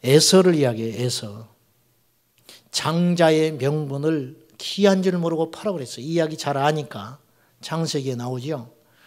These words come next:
어느 날 에서는 사냥을 좋아해요. 털복숭이.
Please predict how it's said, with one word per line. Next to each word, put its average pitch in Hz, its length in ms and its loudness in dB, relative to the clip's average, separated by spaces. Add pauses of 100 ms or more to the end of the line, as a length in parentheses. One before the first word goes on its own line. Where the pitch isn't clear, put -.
(320)
어느 165 160 2
날 170 200 6
에서는 170 840 2
사냥을 214 520 2
좋아해요. 135 380 -2
털복숭이. 147 720 -4